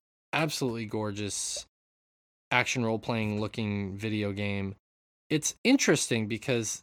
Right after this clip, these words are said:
there's a lot of traversal in kind of nature, and it's based on speed and fluidity, essentially.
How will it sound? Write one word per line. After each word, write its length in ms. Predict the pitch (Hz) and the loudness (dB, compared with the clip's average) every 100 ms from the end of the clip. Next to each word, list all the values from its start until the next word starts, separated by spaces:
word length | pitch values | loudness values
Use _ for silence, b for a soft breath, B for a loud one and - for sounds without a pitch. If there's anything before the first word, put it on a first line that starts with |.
| _ | _
there's 240 | 131 131 123 | 2 2 2
a 60 | |
lot 320 | 117 123 131 127 | 2 4 6 4
of 360 | 117 107 - - _ _ _ _ _ _ _ _ _ - | 2 0 -10 -18 _ _ _ _ _ _ _ _ _ -4
traversal 800 | - 135 123 135 - 131 117 110 127 | 2 4 4 2 2 2 2 -2 -2
in 540 | 117 113 107 104 - _ _ | 0 0 0 0 -4 _ _
kind 220 | - 131 117 | -2 0 0
of 160 | 98 | 0
nature, 680 | 117 120 131 123 - 98 92 _ _ _ _ - | 2 2 2 0 -2 -2 -6 _ _ _ _ -2
and 160 | 120 | -2
it's 340 | 117 - - - _ 123 | 0 -2 -4 -6 _ 0
based 260 | 131 135 - | 2 4 4
on 180 | 131 113 | 4 4
speed 420 | - - 127 120 | 0 0 0 2
and 280 | 117 101 98 | 2 0 -2
fluidity, 680 | - 117 110 110 101 95 95 | -4 -2 0 2 0 -2 -4
essentially. 680 | 90 107 95 - 101 92 | -4 -6 -6 -6 -8 -12